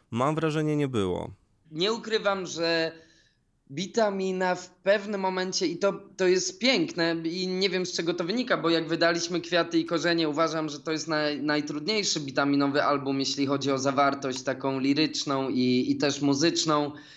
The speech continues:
Speaker 2: em, że, że, że to były trudne tematy, a tak widziałem, jak teoretycznie nasza publiczność jest też coraz młodsza, co jest super, a z drugiej strony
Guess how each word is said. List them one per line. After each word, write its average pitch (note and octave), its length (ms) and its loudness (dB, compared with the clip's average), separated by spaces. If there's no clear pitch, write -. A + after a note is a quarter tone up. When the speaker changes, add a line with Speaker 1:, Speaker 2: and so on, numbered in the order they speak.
Speaker 2:
em, C3 540 0
że, C3 560 2
że, B2+ 360 -4
że C3+ 160 -4
to D3 120 -2
były E3 200 4
trudne E3+ 360 2
tematy, C#3 540 0
a C3 120 2
tak D3 360 -2
widziałem, F3 460 0
jak E3 260 -2
teoretycznie D#3 960 0
nasza D#3 280 -2
publiczność D#3 800 -4
jest D3 360 0
też D3+ 340 2
coraz D3 360 2
młodsza, C#3 560 0
co F3+ 160 0
jest F#3+ 380 -2
super, F3 540 0
a D3 100 0
z C#3 220 -6
drugiej C#3+ 500 -4
strony B2+ 640 0